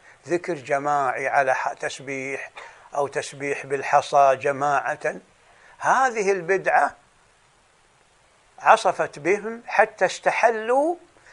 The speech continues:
دماء خيار الأمة من الصحابة، ها،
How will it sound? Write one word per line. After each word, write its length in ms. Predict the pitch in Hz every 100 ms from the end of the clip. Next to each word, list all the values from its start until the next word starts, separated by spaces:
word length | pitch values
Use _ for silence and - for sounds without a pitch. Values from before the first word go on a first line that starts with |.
| - -
دماء 580 | 135 175 202 233 226 170
خيار 460 | - 165 208 247
الأمة 560 | 262 208 - 143 123 120 - _ _ _ _ _ _ _ _ _
من 140 | 165 214
الصحابة، 960 | - 196 - 220 247 247 226 262 302 - _ _ _ _ _ _
ها، 260 | 113 190